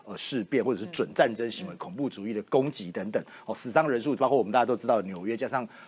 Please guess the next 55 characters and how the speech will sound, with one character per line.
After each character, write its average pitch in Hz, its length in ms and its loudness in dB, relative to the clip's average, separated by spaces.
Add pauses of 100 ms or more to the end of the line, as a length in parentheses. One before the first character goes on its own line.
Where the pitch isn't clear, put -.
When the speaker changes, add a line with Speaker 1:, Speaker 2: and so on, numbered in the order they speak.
Speaker 1:
这 135 100 2
个 104 100 -4
五 101 80 -4
角 107 140 0
大 117 180 2
厦， 127 280 -4
哦， 101 100 -4 (140)
加 156 160 4
起 127 100 -6
来 90 60 -6
超 123 240 -2
过 123 200 2
三 117 160 -2
四 117 160 -8
千 101 260 -6
人， 90 140 -12 (240)
这 208 80 2
对 190 140 8
美 120 80 -2
国 87 100 -6
来 92 60 0
讲 117 100 2
是 - 80 -4
不 139 140 -4
得 117 160 2
了 110 140 2
的 - 80 -12
打 - 180 -4
击 - 260 -8
啊， 135 200 -10
Speaker 2:
嗯。 117 80 0
Speaker 1:
哦， - 80 -4 (120)
所 214 140 6
以 147 160 2 (240)
是 208 260 4
可 - 200 -2
忍 131 160 6
孰 - 160 -10
不 143 100 -2
可 131 160 -8
忍。 101 100 -6 (200)
当 220 200 6
时 131 320 -6
的 120 160 6
美 98 280 -4
国 87 200 -14
是 98 240 -8 (260)
这 147 140 -4
个， 117 120 0 (140)
这 160 100 -4
个 127 120 0
团 123 320 0
结 123 180 -2
一 - 180 -10
致， 135 240 -4